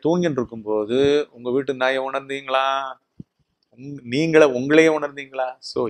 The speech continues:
இல்ல. So எழுந்துட்ட மனுஷனுடைய புத்தி மூலமா தான் பிரபஞ்சம் விரியுது. உங்க வீட்டு நாயையோ உங்களையோ கூட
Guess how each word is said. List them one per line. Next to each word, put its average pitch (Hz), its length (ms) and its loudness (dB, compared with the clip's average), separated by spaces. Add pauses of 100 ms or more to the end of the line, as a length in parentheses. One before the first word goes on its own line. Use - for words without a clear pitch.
இல்ல. 98 160 -10 (720)
So 143 120 2 (320)
எழுந்துட்ட 170 520 2 (100)
மனுஷனுடைய 117 720 -6 (840)
புத்தி 135 400 0
மூலமா 123 400 2 (160)
தான் 170 180 2 (600)
பிரபஞ்சம் 131 580 0
விரியுது. 110 480 -2
உங்க 113 220 -6
வீட்டு 156 200 0 (120)
நாயையோ 123 460 2 (200)
உங்களையோ 180 580 10 (320)
கூட 175 160 4